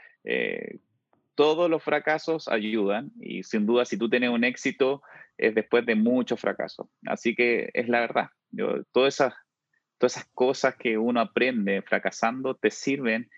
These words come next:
en algún momento para, para algo que sea positivo. Dentro de esas, eh, yo rápidamente saliendo de la universidad, me,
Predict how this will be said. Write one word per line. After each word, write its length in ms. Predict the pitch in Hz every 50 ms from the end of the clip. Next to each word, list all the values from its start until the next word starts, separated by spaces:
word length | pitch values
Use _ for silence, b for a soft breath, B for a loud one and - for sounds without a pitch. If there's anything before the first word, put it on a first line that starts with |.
| b b -
en 80 | - 104
algún 200 | 101 101 104 107
momento 420 | 110 101 104 107 104 - 107 101
para, 480 | - 92 92 90 87 87 92 - - - - _
para 180 | - 92 92 95
algo 240 | 95 95 92 95 90
que 80 | -
sea 160 | - - 101 90
positivo. 460 | 87 - - - - - - - - _ _ b b b b b b b b -
Dentro 340 | - 120 135 131 143 139 135
de 120 | 135 139
esas, 340 | 147 - - 160 151 143 127
eh, 320 | 127 113 107 104 101 82 65 -
yo 140 | - 117 117
rápidamente 680 | 117 117 117 113 117 117 117 120 120 113 - 117 113 107
saliendo 300 | - - 107 113 117 117
de 40 | 113
la 60 | 110
universidad, 460 | 107 101 98 - - 117 113 110 - _ _ _ _ _ _ _ _ _ -
me, 220 | - - - -